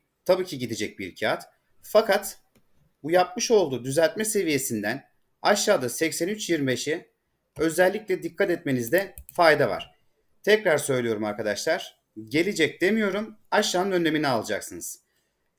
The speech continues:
Eğer buradaki seksen üç yirmi beş <clears throat> burası hacimli kırılır ise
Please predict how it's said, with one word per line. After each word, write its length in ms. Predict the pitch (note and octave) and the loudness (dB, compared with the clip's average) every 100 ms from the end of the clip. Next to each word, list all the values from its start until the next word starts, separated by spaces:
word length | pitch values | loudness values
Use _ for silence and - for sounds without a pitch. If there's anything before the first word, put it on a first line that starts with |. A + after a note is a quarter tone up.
| _ | _
Eğer 340 | D#3 E3+ B2+ | 2 2 2
buradaki 600 | A#2+ C3 F#3+ - G#3 G#3 | -6 -4 -4 0 0 -2
seksen 420 | - - C3+ - E3 | -6 -4 -4 -4 -4
üç 220 | G#3+ G#3 | -4 -4
yirmi 200 | G3+ F3+ | -4 -4
beş 360 | D#3 - - _ _ _ - | -4 -6 -12 _ _ _ -6
<clears throat> 100 | G3 B2 - _ _ _ _ _ _ - | -4 -4 -8 _ _ _ _ _ _ -10
burası 340 | B2 E3+ - | -2 -2 -2
hacimli 400 | B2 B2+ C#3+ B2 | -2 -2 0 -4
kırılır 280 | - A2+ E3+ | -4 -6 -4
ise 420 | A3+ - F3+ G3 | -4 2 2 2